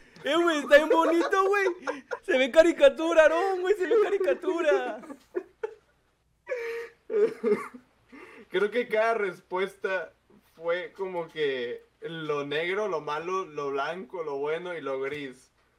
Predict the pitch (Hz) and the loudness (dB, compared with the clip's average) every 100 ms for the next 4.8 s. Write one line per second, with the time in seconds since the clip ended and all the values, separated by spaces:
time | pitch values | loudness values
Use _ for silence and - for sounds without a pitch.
0 | _ _ 175 170 233 285 254 233 226 208 | _ _ -4 -2 -4 -6 -2 -2 0 -2
1 | 196 208 175 143 151 156 160 180 190 180 | -2 -2 0 -2 -6 -10 -10 -10 -10 -10
2 | 147 147 175 180 147 120 135 139 156 190 | -12 -12 -10 -4 -4 -4 -4 -2 -2 -4
3 | 185 175 170 170 175 151 139 160 165 160 | -6 -8 -6 -4 -2 -2 -2 -4 -6 -10
4 | - 190 - - 190 - 262 214 | -6 -6 -6 -10 -8 -8 -8 -10